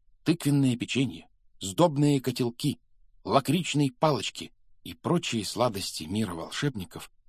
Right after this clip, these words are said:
которых Гарри никогда не видел и не пробовал. Чтобы ничего не упустить, он набрал всего понемногу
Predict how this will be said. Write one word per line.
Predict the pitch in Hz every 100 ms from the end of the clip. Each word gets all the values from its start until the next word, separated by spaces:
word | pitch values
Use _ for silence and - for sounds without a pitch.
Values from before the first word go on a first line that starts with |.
| _
которых | - - 104 85
Гарри | 104 113
никогда | 90 120 - 131 120 104
не | 87 85
видел | 104 117 107
и | -
не | 98
пробовал. | 104 104 78 - - - _ _ -
Чтобы | - 95 95
ничего | 98 - 98
не | 90
упустить, | 80 - - - 156 - _ _ _ -
он | 156 190
набрал | 160 127 151
всего | 143 - 107 123
понемногу | 82 80 90 170 165